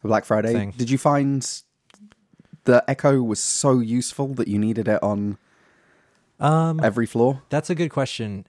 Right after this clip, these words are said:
Speaker 2: And, uh, <laughs> kind of.
Speaker 1: <laughs>
Speaker 2: But there's also something else at play.
Speaker 1: Okay.
Speaker 2: Which is, it's almost the reverse of that. It's in order for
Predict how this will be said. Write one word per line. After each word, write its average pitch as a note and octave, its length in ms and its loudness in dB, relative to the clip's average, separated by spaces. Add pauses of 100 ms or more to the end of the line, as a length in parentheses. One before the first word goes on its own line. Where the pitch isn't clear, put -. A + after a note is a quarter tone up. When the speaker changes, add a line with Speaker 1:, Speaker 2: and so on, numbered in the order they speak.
(120)
Speaker 2:
And, A2 560 -4 (1900)
uh, G#2+ 480 -2 (100)
<laughs> G2+ 640 -4 (1000)
kind C#3+ 300 0
of. G#3 300 -4 (180)
Speaker 1:
<laughs> B2+ 140 -2 (280)
Speaker 2:
But B2+ 100 4
there's C#3 140 4
also D#3 320 0
something C#3 360 -6
else A#2 260 -4
at - 120 -8
play. - 340 -8 (340)
Speaker 1:
Okay. B2+ 280 2 (120)
Speaker 2:
Which A#2 260 -6
is, G#2+ 580 -4 (1080)
it's A2+ 320 -6
almost B2+ 300 0
the A#2 100 -6
reverse B2 320 -2
of G2+ 100 -6
that. - 260 -8
It's A2 300 -10 (720)
in A#2+ 180 -2
order D3 380 0
for C3 680 -2